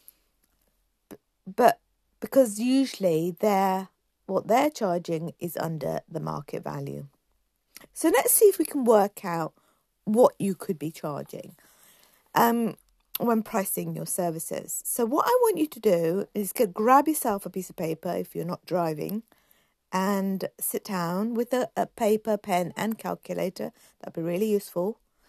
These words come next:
And let's see if we can work this all out together. Okay, now I'm gonna choose figures that might be a bit more than you're expecting or maybe a bit less.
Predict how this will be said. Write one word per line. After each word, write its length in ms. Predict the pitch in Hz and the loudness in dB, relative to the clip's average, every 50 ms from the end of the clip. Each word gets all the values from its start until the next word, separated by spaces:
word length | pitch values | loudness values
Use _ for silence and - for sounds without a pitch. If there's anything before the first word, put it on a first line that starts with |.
| _ _ _ _ _ _ - - | _ _ _ _ _ _ -4 -2
And 100 | 240 240 | 0 0
let's 220 | 277 - - - | 0 0 0 -2
see 80 | - 330 | -2 -2
if 80 | - | -2
we 60 | 339 | -4
can 200 | - - 302 254 | -4 -4 -2 2
work 380 | 214 233 220 220 202 - - - | 4 6 6 6 4 2 -2 -8
this 220 | - 202 196 - - - | -8 -8 -6 -8 -8 -6
all 220 | 180 185 180 170 | -4 -2 -2 -2
out 260 | 165 160 151 - - - | -2 -2 -4 -6 -10 -14
together. 400 | - - 170 185 - - - - _ _ _ _ _ _ _ _ _ _ _ _ - _ _ | -12 -12 -12 -12 -12 -14 -18 -18 _ _ _ _ _ _ _ _ _ _ _ _ -20 _ _
Okay, 300 | - - - - - - _ _ _ _ _ _ - | -12 -12 -10 -10 -12 -16 _ _ _ _ _ _ -4
now 140 | 208 233 269 | 2 4 6
I'm 140 | 311 359 359 | 6 4 4
gonna 200 | 370 330 320 302 | -2 -2 -2 -4
choose 540 | - - - 262 240 233 226 214 - - _ _ _ _ _ _ _ _ _ _ _ _ | -6 -4 -4 -2 -2 -2 -4 -6 -10 -16 _ _ _ _ _ _ _ _ _ _ _ _
figures 640 | - - 247 214 190 226 208 185 190 202 196 - | -8 -6 -2 2 4 4 6 6 4 2 0 -2
that 380 | - 190 185 180 180 175 - - _ _ - - _ _ - | 0 2 4 4 4 2 0 -2 _ _ -20 -20 _ _ -6
might 280 | - 202 220 220 165 160 | -2 0 2 2 2 2
be 120 | 214 214 | 2 2
a 60 | 202 | 2
bit 160 | 185 214 - - | 4 2 0 2
more 300 | 202 214 214 233 269 285 | 2 2 2 2 2 2
than 180 | 311 294 277 | 0 0 2
you're 220 | 277 285 277 269 269 | 2 4 6 6 4
expecting 800 | 262 - - - 277 262 - _ - - 285 277 277 262 226 - | 4 2 -4 -4 -4 -4 -4 _ -4 -4 -2 -2 -2 -4 -6 -6
or 140 | - - 175 | -4 -6 -4
maybe 560 | 175 185 185 180 180 170 175 180 175 170 - - - | -4 -4 -4 -4 -4 -4 -4 -4 -4 -4 -4 -6 -4
a 40 | |
bit 220 | 180 180 - - - | -2 -2 -2 0 0
less. 460 | - - - - - - - - | 0 0 0 0 -4 -8 -14 -16